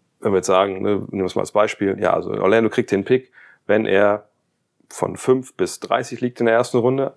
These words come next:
eins bis vier bleibt er in Chicago. Passiert, dass er von eins bis vier liegt, dann, und oft ist dann so, je nachdem, was die beiden Teams ausgehandelt haben, dass dann über die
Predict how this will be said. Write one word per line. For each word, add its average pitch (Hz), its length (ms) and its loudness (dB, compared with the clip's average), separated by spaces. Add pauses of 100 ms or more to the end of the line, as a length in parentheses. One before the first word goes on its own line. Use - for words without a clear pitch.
(300)
eins 107 220 0
bis - 180 -8
vier 101 180 0
bleibt 92 220 0
er 90 40 0
in 78 60 -6
Chicago. - 480 -4 (1000)
Passiert, 147 340 2
dass 113 140 0
er 104 220 2
von 101 460 -2
eins 110 200 0
bis - 120 -4
vier 143 220 2
liegt, 156 340 -2 (140)
dann, 123 580 -2 (880)
und - 160 -8
oft - 240 -2
ist - 160 -4
dann 98 120 2
so, 98 380 0 (840)
je 107 120 0
nachdem, 101 320 2
was 95 120 0
die - 80 -6
beiden 92 240 0
Teams - 260 -4
ausgehandelt 101 680 2
haben, 104 640 0
dass 117 260 2
dann 104 180 0
über 107 220 2
die 95 360 -2